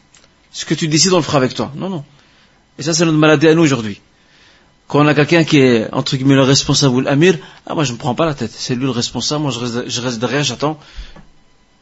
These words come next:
Alhamdulillah que Dieu m'a pas donné la responsabilité, il a qu'à décider tout seul. » Non. Le prophète les responsabilise. « Donnez-moi votre avis. Donnez-moi vos avis. Qu'en pensez-vous ? »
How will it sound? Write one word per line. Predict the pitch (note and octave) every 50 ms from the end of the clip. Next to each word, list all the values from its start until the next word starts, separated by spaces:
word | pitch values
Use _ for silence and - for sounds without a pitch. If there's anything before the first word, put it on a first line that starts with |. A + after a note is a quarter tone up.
| _ _ _
Alhamdulillah | - C3+ C3 - - D#3 C#3+ D3 D3 D3+
que | D3 D3+
Dieu | B2+ C#3 D3
m'a | C#3+ C#3+
pas | C#3 C#3+
donné | B2 C#3+ C#3+
la | C#3 B2+
responsabilité, | C3 - - C#3+ A#2+ A#2 B2+ G#2+ A#2
il | A#2
a | A#2
qu'à | - C3
décider | B2 B2 A2+ B2 A2+
tout | - A#2
seul. » | - - G#2 - - _ _ _ _ _ -
Non. | - - - _ _ _ _ _ _ _ _ _ _ _ _ _ _ _ -
Le | - B2+
prophète | - - - D#3 G3 F#3+
les | F3 D#3+
responsabilise. « | C#3+ D3 - - D#3 C#3+ - C#3+ C#3+ E3 F#3 E3+ - - - - - _ _ _ _ _ _ _ _
Donnez-moi | E3 C3+ - E3+ F#3+ G3 G3
votre | F#3 F3 D#3+ - E3+
avis. | E3 F3+ F3+ D3+ - _ _ _ _ _ _ _ _ _ _ _ _ _ _ _ _ _ _
Donnez-moi | D3+ - D#3+ F#3+ G#3+ G#3+ G3+ G3
vos | F3+ F3+ D#3+ D#3
avis. | D#3+ D#3 E3 E3
Qu'en | D#3 - G3
pensez-vous ? » | - G3 F3+ D#3 - E3+ D#3+ F3 F#3